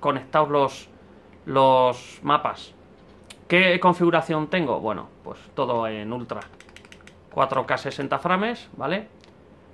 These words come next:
Tres mil ochocientos cuarenta por dos mil ciento sesenta p. Y todo al máximo.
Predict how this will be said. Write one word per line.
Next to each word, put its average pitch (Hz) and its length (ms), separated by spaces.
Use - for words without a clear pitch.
Tres 147 120
mil 139 140
ochocientos 139 440
cuarenta 135 320
por 127 120
dos 127 100
mil 123 140
ciento 127 280
sesenta 120 760
p. 202 200
Y 131 120
todo 117 260
al 107 120
máximo. 110 440